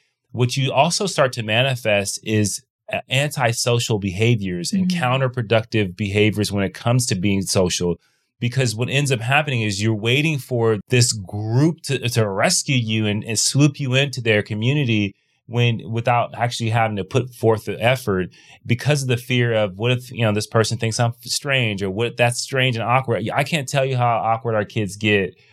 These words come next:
Speaker 1: when we start to initiate <laughs> conversations with
Speaker 2: Mm-hmm.
Speaker 1: people. It's like, they're like, "Oh my God, don't do that."
Speaker 2: Yeah, you guys
Speaker 1: <laughs>
Speaker 2: talk to
Speaker 1: You guys
Speaker 2: everyone.
Speaker 1: talk to everybody. And then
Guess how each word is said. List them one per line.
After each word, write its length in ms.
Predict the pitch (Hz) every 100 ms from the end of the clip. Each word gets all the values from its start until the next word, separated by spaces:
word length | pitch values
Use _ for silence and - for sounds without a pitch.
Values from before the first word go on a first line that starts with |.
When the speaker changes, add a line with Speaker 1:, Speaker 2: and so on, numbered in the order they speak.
| _
Speaker 1:
when 300 | 113 117 107
we 220 | 110 120
start 260 | 123 123 113
to 80 | 107
initiate 600 | 98 104 - 117 107 104 98 139 -
<laughs> 260 | - 151
conversations 760 | - 131 120 113 104 107 226 196
with 100 | 90
Speaker 2:
Mm-hmm. 40 | 95
Speaker 1:
people. 440 | 139 131 147 - _ _ - 117
It's 160 | 143 151
like, 260 | 123 - - -
they're 120 | 143
like, 160 | 131 135
"Oh 100 | 165
my 100 | 151
God, 240 | 143 127
don't 160 | 139 143
do 100 | 147
that." 320 | 127 101 80 - _
Speaker 2:
Yeah, 120 | 226
you 140 | 220 226
guys 180 | 262 254
Speaker 1:
<laughs> 120 | -
Speaker 2:
talk 160 | 294
to 120 | - -
Speaker 1:
You 60 |
guys 100 | 254
Speaker 2:
everyone. 420 | 262 294 294 202 190
Speaker 1:
talk 280 | 190 185
to 100 | 180
everybody. 440 | 175 170 156 131 113 _ _ _ -
And 140 | 160
then 160 | 170